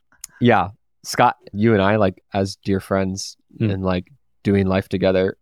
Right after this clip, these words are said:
Speaker 1: we don't always even have these kinds of conversations. So it's cool to
Speaker 2: <laughs>
Speaker 1: sit here and just hear you explain some of those things. Like,
Speaker 2: Yeah.
Speaker 1: Oh.
Speaker 2: It's a lot easier
Speaker 1: Yeah.
Speaker 2: to share what you're thinking when somebody says the same thing and you're like,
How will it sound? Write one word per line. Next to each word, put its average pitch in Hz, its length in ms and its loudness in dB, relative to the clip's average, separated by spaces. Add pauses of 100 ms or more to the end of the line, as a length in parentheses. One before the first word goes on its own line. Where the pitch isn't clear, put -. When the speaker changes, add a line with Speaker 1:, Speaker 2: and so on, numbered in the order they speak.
(100)
Speaker 1:
we 101 140 -2
don't 110 240 2 (140)
always 98 580 2
even 101 240 -4
have 101 300 -2
these 101 160 -2
kinds 95 220 -2
of 104 80 -4
conversations. 92 680 -4
So 113 140 -2
it's 110 120 -4
cool 147 160 2
to - 100 4
Speaker 2:
<laughs> - 20 -2
Speaker 1:
sit 139 160 0
here 123 220 4
and 110 80 0
just 110 180 -4
hear 117 140 2
you 113 200 2
explain 107 440 -4
some 104 120 -12
of 87 80 -6
those 90 160 -6
things. 90 220 -10
Like, 147 80 4
Speaker 2:
Yeah. 202 100 -2
Speaker 1:
Oh. 185 140 -6 (220)
Speaker 2:
It's 143 120 -2
a 151 60 2
lot 160 160 4
easier 143 320 6
Speaker 1:
Yeah. 123 120 4
Speaker 2:
to 143 120 2
share 131 360 2
what 123 100 0
you're 123 100 0
thinking 123 340 0
when 120 120 2
somebody 120 320 0
says 117 320 0
the 107 100 -8
same 117 300 0
thing 113 180 0
and 135 60 -2
you're 113 120 2
like, 107 160 0